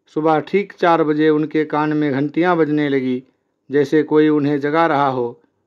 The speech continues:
वह एकदम उठे और भवन की ओर चल दिए। सत्संग भवन पहुंचते ही जो सेवा उन्हें दी गई, वह उनके जीवन का एक सुंदर मोड़ प्रमाणित हुआ। वहां पहुंचते ही पहले आपने उनका आशीर्वादों से स्वागत किया,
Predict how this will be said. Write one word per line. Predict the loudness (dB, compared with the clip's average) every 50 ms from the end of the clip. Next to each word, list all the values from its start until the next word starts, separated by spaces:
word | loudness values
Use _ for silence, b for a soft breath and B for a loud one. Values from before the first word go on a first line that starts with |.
| _ _ -10
वह | -6 -4
एकदम | -2 -2 -2 -2 -4 -4 -2 0 2
उठे | 2 2 4 4 4 6 4 2 0 -4 _ _ _ _ _ -4
और | -2 0 0
भवन | 0 0 0 0 0 0 -2
की | -2 0 0
ओर | 2 2 2 0 -2
चल | -4 -4 -4 -4 -2
दिए। | -2 -4 -4 -4 -6 -10 _ _ _ -6
सत्संग | -6 -6 -2 0 0 2 2 2
भवन | 2 2 0 0 0 0
पहुंचते | 0 0 0 0 -2 -2 -2 0
ही | 2 4 4 2
जो | 2 2 0 0
सेवा | 0 0 0 0 2 2 2
उन्हें | 2 0 0 -2 -2 -2 0
दी | 2 2 2
गई, | 4 2 2 2 0 -2 -4 _ _ _ _ _ _ _ -8
वह | -4 -2 -2
उनके | -2 -2 -4 -4 -4 -2 -2 -2
जीवन | 0 0 0 2 2 0 -2
का | -2 -2 -2 -4 -4 -6 _ _ _ _ _ _ _ _ -8
एक | -6 -6 -4
सुंदर | -2 -2 0 2 2 2 2 2
मोड़ | 2 2 0 0 0
प्रमाणित | 0 -2 -2 -2 0 0 -2 -2 -4 -6 -8
हुआ। | -8 -6 -6 -6 -8 -10 _ 0
वहां | 2 4 4 4
पहुंचते | 2 0 0 -2 -2 -2 -2 0 0 2
ही | 4 4 4 2
पहले | 2 0 -2 -2 0 0 2 2
आपने | 2 0 -2 -4 -4 -6 -4 -2 -2
उनका | -2 -2 -4 -4 -2 0 0
आशीर्वादों | 0 0 -2 -2 -2 -2 0 0 0 2 2 0 0
से | 0 -2 -2 -2
स्वागत | -2 -2 -4 -2 0 -2 -2 -2 -2
किया, | 0 2 2 2 2 -2 -4